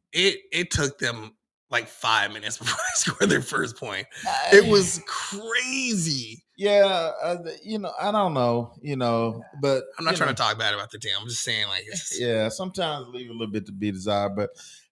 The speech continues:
Speaker 2: Diana Taurasi been in the league nineteen years. <clears throat>
Speaker 1: Ooh.
Speaker 2: She's a legend.
Speaker 1: Yeah, yeah.
Speaker 2: Uh, they, who was that used to call it? I
Speaker 1: Didn't
Speaker 2: think
Speaker 1: she used to play at UConn or something?
Speaker 2: Uh, yeah.
Speaker 1: Yeah,
Speaker 2: And,
Speaker 1: okay, yeah.
Speaker 2: and, uh, I think Kobe Bryant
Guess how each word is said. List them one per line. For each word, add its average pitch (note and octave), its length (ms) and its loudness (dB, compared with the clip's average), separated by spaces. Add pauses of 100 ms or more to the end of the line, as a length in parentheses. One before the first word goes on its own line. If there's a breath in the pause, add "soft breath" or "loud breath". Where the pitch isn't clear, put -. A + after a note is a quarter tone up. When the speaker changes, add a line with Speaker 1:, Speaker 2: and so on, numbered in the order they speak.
Speaker 2:
Diana A#3+ 320 4
Taurasi F#3+ 500 4
been D3+ 140 0
in D3 80 -2
the D3 40 -2
league C3+ 220 -4
nineteen D#3 540 -4
years. A2+ 420 -2 (160)
<clears throat> C#4+ 240 -8
Speaker 1:
Ooh. A3+ 1000 -4 (260)
Speaker 2:
She's D3+ 200 0
a B2+ 80 6
legend. B2+ 520 2 (320 soft breath)
Speaker 1:
Yeah, B2 160 -4 (180)
yeah. A2 80 -2
Speaker 2:
Uh, A#2 840 4 (460)
they, C3+ 360 -2 (220)
who E3 140 -10
was D3+ 160 -8
that D3+ 200 -6
used C#3+ 220 -12
to C3 80 -12
call B2+ 300 -6
it? - 60 -10 (200)
I B2+ 60 -6
Speaker 1:
Didn't G3 120 0
Speaker 2:
think D3+ 100 4
Speaker 1:
she - 60 0
used C4 100 -4
to A#3+ 60 -6
play B3 140 0
at C3+ 80 0
UConn E3+ 420 -6
or G3 80 -6
something? G3+ 280 -10 (760)
Speaker 2:
Uh, C#3 420 6
yeah. C#3+ 240 8 (320)
Speaker 1:
Yeah, C#3 120 0
Speaker 2:
And, C3+ 100 2
Speaker 1:
okay, F2+ 200 -6
yeah. C3 260 0
Speaker 2:
and, B2 140 -2
uh, A2+ 440 0
I A#2+ 80 -4
think C3 320 -6
Kobe C#3 260 0
Bryant B2 540 0